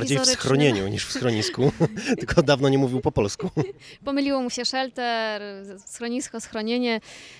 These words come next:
Speaker 1: y, i się okazało, że mieszka właśnie w takim, e, domku zbudowanym, e, przez niego z tego, co morze wyrzuciło, razem z aborygenami na świętych ich ziemiach, bo się okazało, że Zbyszek jest ekologiem i x lat temu pomagał im, e,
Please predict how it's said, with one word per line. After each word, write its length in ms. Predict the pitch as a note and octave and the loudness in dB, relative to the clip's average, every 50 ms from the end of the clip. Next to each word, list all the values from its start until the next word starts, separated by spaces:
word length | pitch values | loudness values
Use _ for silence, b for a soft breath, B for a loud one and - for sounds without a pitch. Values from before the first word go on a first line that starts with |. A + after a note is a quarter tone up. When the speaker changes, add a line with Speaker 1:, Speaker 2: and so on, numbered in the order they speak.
| B B - | B B -8
Speaker 1:
y, 200 | - A3 A3 - | -6 -4 -6 -6
i 200 | - - C#4+ C#4+ | -8 -10 -10 -8
się 120 | - D4+ | -8 -8
okazało, 400 | C#4+ - B3+ B3 C4 B3+ B3+ B3+ | -6 -6 -6 -4 -4 -4 -4 -2
że 100 | A#3+ B3 | -4 -4
mieszka 280 | B3 B3 - - B3+ A#3 | -6 -6 -6 -6 -8 -6
właśnie 300 | A#3+ A#3 - - B3 A#3 | -6 -6 -6 -8 -10 -10
w 60 | - | -8
takim, 500 | B3+ B3 - - B3 B3 B3 A#3+ A#3+ A#3+ | -8 -10 -8 -8 -6 -4 -4 -4 -4 -4
e, 180 | - A3+ A3+ | -4 -4 -4
domku 380 | G#3 B3 B3+ C4 C4 B3+ - B3 | -2 -2 -2 -2 -2 -4 -8 -10
zbudowanym, 720 | A3+ A3+ B3 A3+ B3 A#3+ B3 B3 A#3+ A#3+ A#3+ A#3 A#3 A#3 | -12 -10 -8 -6 -4 -2 -2 -2 -2 -2 -2 -2 -2 -4
e, 280 | A#3 A#3 A3+ A3 A3+ A3 | -4 -4 -2 -4 -4 -6
przez 200 | - B3+ A#3 A#3 | -6 -6 -4 -4
niego 300 | B3 B3 A3+ A3 G#3+ G#3+ | -2 -4 -2 -2 -4 -6
z 60 | - | -4
tego, 220 | - A#3+ A3 A#3 | -4 -4 -4 -4
co 180 | - - A#3 A#3 | -4 -4 -4 -4
morze 280 | A3+ A#3+ A#3+ A#3 A#3 | -2 -2 -2 -2 -2
wyrzuciło, 680 | G#3+ A3+ A3 G#3+ A#3 - - A3 G3+ G3 G3+ G3 G3+ G#3 | -4 -4 -4 -4 -4 -6 -6 -6 -4 -2 -2 -2 -2 -2
razem 280 | A3+ A3+ A3+ A#3+ A#3 A3 | -2 -2 -2 -2 -4 -4
z 60 | - | -4
aborygenami 720 | A3+ G#3+ A#3 A#3+ B3 A3+ A#3 A3+ A3 G#3 G3+ G3 G3+ G3+ | -6 -4 -4 -4 -4 -4 -4 -4 -4 -4 -4 -4 -4 -4
na 100 | G#3 G#3+ | -6 -6
świętych 380 | - - A#3+ A#3+ B3 B3 - | -6 -6 -6 -6 -6 -6 -8
ich 80 | B3 G#3+ A3 | -6 -8 -6
ziemiach, 520 | G3+ G#3+ G#3 G3 G3 F#3+ F#3+ F#3+ F#3+ G3+ - B B B B B B B B | -6 -4 -4 -4 -4 -4 -4 -6 -6 -8 -10 B B B B B B B B
bo 80 | A3 A3+ | -10 -10
się 100 | - A#3+ | -8 -6
okazało, 280 | - B3 A#3 B3 A#3+ A#3+ A#3+ - | -6 -6 -4 -2 -2 -4 -2 -4
że 80 | A#3 | -6
Zbyszek 320 | G#3+ A3 A3 A3+ - A#3+ - | -6 -6 -8 -8 -6 -6 -6
jest 180 | A#3+ - - | -6 -8 -8
ekologiem 640 | A3+ - B3+ A#3+ A3+ G3+ G3+ F#3 G3 G3 F#3+ F#3+ F#3+ | -8 -6 -4 -2 -2 -2 -4 -4 -4 -6 -4 -4 -6
i 500 | - - - G3+ G#3 G#3 G#3 G#3 G#3 - - | -8 -8 -8 -6 -6 -4 -4 -4 -6 -6 -8
x 160 | A#3 - - | -8 -8 -6
lat 180 | A#3 A3 - - | -8 -8 -10 -8
temu 320 | - A3+ A3+ A3+ A3+ A3 A3 | -8 -6 -4 -4 -4 -4 -4
pomagał 460 | - A#3 A3+ A#3 A3+ A3 A3 A3 G#3 | -6 -6 -6 -6 -4 -4 -4 -4 -4
im, 340 | - G#3+ A3+ A3 A3 A3 A3 | -4 -4 -4 -2 -2 -2 -4
e, 60 | G#3+ | -4